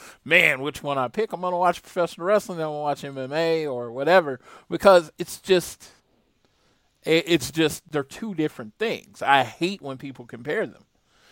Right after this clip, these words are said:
The, the only reason to compare them is if you're a company trying to make money off of it. Because, of course, M M A draws this big audience, so you want to,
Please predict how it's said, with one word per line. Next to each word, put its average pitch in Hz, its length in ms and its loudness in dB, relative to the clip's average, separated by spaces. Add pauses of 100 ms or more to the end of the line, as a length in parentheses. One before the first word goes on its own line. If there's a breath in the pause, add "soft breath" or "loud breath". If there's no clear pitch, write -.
(160 soft breath)
The, 156 120 6 (140)
the 160 100 8
only 196 280 0
reason 190 340 -6
to 170 60 0
compare 175 500 2
them 123 240 -10 (240 soft breath)
is 123 160 -6
if 135 160 -8
you're 147 120 -2
a 131 40 -4
company 151 440 -6
trying 139 300 -4
to 127 60 -6
make 120 180 -6
money 117 300 -6
off - 200 -16
of - 180 -16
it. - 100 -20 (320 soft breath)
Because, 123 500 2 (140)
of - 100 -20
course, 208 340 6
M 139 160 -10
M 131 140 -6
A 139 280 0 (280)
draws 123 320 0
this 117 160 -16
big 123 200 -4
audience, 160 460 4
so - 100 -14
you 131 160 -12
want 139 220 -10
to, 131 240 -12